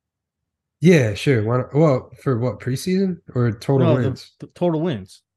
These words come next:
Speaker 1: Yeah, that's fine.
Speaker 2: I, uh, looked at mine. I'll get more into it when we send the other one, but we got seven minutes. Uh, I'm trying to think off the top of my head. There,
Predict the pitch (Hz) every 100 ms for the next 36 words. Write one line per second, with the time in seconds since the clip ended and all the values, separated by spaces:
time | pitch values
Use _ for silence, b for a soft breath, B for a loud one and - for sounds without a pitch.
0 | _ _ _ _ 156 147 87 - _ -
1 | 131 - 131 135 - _ _ _ 147 165
2 | 170 160 147 175 175 147 143 143 135 123
3 | 107 _ _ _ 151 170 160 180 151 143
4 | 135 127 131 120 117 117 113 127 120 120
5 | 113 107 107 104 104 110 135 127 - 151
6 | 151 151 135 123 110 104 - - _ _
7 | _ _ _ _ - 113 117 113 104 98
8 | - - 156 135 131 120 107 - 117 117
9 | 113 120 113 127 135 -